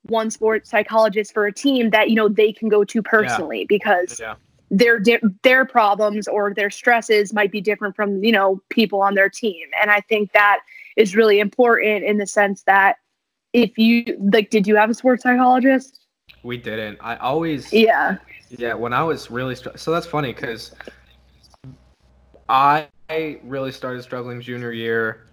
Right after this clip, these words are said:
Speaker 2: Then the
Speaker 1: Mm-hmm.
Speaker 2: last guest I had on, DeMarte, that's when he really started struggling.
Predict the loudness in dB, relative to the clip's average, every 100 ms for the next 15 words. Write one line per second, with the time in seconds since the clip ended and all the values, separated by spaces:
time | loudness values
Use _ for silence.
0 | _ _ -16 -6 -4 -4 -10 -8 4 6
1 | 6 2 -2 -8 -6 -8 -6 -6 -8 -10
2 | -6 -6 -6 -8 -4 -4 -4 -10 -12 -12
3 | -10 -12 -10 -12 -12 -10 -10 -8 -12 -12